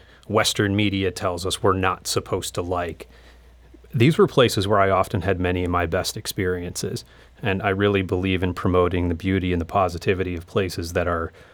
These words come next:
are lesser known or, as I said, negatively perceived. So I was on a journey to travel to every country in the world, and travel for me was always about,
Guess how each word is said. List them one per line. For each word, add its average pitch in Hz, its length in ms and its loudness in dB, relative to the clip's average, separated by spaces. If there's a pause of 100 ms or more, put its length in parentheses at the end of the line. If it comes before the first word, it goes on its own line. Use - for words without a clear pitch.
(140)
are 104 100 4
lesser 110 320 4
known 120 320 6
or, 95 140 2
as 95 120 0
I 92 40 0
said, 92 240 2
negatively 90 480 2
perceived. 95 600 0
So 90 260 2 (520)
I 98 340 4
was 92 340 2
on 95 320 -2
a 92 100 0
journey 95 380 -2
to 95 360 -4
travel 92 320 2
to 98 140 -2
every 95 260 0
country 101 420 0
in 95 80 4
the 92 60 4
world, 101 360 4
and 92 180 2 (280)
travel 101 340 4
for 101 160 2
me 98 320 4 (180)
was 98 160 -4
always 92 260 2
about, 90 320 0